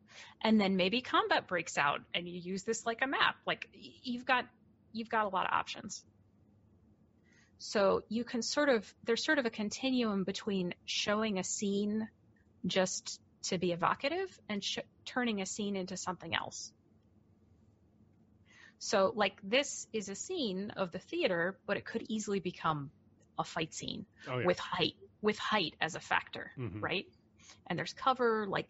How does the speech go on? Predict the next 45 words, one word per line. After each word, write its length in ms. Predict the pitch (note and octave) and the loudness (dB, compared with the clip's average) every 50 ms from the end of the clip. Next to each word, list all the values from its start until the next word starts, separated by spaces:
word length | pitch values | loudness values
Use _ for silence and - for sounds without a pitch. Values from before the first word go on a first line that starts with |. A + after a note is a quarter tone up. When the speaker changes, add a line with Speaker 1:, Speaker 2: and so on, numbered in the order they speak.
| - - _ _ - | -10 -20 _ _ -10
Speaker 1:
it, 160 | - - - | -10 -10 -8
it 160 | - - G#3+ - - | -8 -10 -8 -6 -4
wouldn't 200 | B3+ C4 C#4 - | -4 -2 -2 -2
be 100 | G3+ G3+ | -4 -4
hard 220 | F#3+ G3 F#3 F3 | 0 0 0 0
to 100 | D#3 D#3 | -2 -4
run. 280 | C#3+ - - - - - - _ _ _ _ _ _ _ _ _ _ _ _ _ _ _ _ _ _ _ _ _ _ _ _ _ _ _ _ - _ - | -6 -6 -6 -6 -8 -10 -14 _ _ _ _ _ _ _ _ _ _ _ _ _ _ _ _ _ _ _ _ _ _ _ _ _ _ _ _ -10 _ 2
Uh, 360 | F#3+ F3 F3 E3+ E3+ E3+ - - _ _ _ _ _ - | 4 4 6 6 4 2 2 -2 _ _ _ _ _ -10
so 520 | - - - A3+ A3+ A3+ A3 A3 A3 - - - | -6 -2 2 2 4 4 2 2 0 -2 -4 -4
you 80 | C#4+ - | -2 0
get 120 | F4+ - | 0 2
the 120 | D4 B3 | 2 2
idea. 280 | G#3 F#3+ F3 - - - - _ _ _ _ _ - | 2 2 -2 -6 -10 -12 -14 _ _ _ _ _ 2
Speaker 2:
Yes. 360 | C#3+ C#3 G#2+ - - - - _ _ _ _ _ _ _ - - - - - - - | 4 4 4 2 -4 -20 -20 _ _ _ _ _ _ _ -20 -20 -20 -20 -20 -18 -14
Speaker 1:
So 260 | - - - B3+ B3 F#3 - G3+ | -8 -2 0 0 0 0 -2 -2
one 180 | B3+ C#4+ F#4 | -2 -2 -2
of 60 | A4 | -2
the 60 | G4 - | -4 -4
things 200 | - D4 B3+ - | -6 -6 -4 -4
I 60 | A#3 G#3+ | -6 -4
like 220 | G3+ F#3+ G3 - | -4 -6 -8 -8
to 80 | - - | -10 -8
do, 140 | G3 F3 | -6 -4
and 100 | F3+ F3+ | -2 -2
that's 160 | F#3 F#3 - - | -2 -4 -4 -6
what 40 | G#3+ | -8
I'm 60 | G#3 | -8
gonna 80 | G3 G3+ | -6 -6
show 160 | - - G#3+ | -4 -4 -2
you 80 | F#3+ F#3 | -2 -2
on 60 | F3+ | -2
the 60 | F3 E3+ | -2 -2
next 240 | F3 G3 - - | -4 -4 -6 -6
scene, 360 | - - G3 E3+ D#3 E3 F3+ - _ _ _ _ _ _ _ _ _ - | -6 -4 -2 -2 -2 -2 -6 -8 _ _ _ _ _ _ _ _ _ 0
uh, 120 | F#3 F#3 - | 2 2 2
the 160 | - G3 F#3+ | 2 2 2
next 420 | F3+ E3+ - - - - - - | 2 2 0 -2 -6 -6 -8 -8
page, 480 | - - E3 D#3 D#3 D#3+ E3 - - - _ _ _ _ _ _ _ - | -6 -4 -2 -2 -2 -2 -4 -6 -12 -14 _ _ _ _ _ _ _ -2
is, 340 | G#3 G#3 G3 G3 G3 - - - | 0 0 0 0 -2 -4 -6 -2
um, 300 | - F#3+ F#3 F3+ F#3+ - - _ _ _ _ _ _ _ - | 2 2 4 4 2 0 -6 _ _ _ _ _ _ _ -2
I 100 | - A3 A#3+ | 0 2 4
like 240 | C4 D4+ C#4+ - | 2 2 0 0
using 280 | B3 B3 B3 - B3+ A3 | -4 -4 -4 -2 -4 -2
these 160 | G#3 G3+ - | -4 -4 -6
scenes 380 | - - G3 G3 G3 G3 F#3 | -6 -4 -2 -2 -2 -2 -4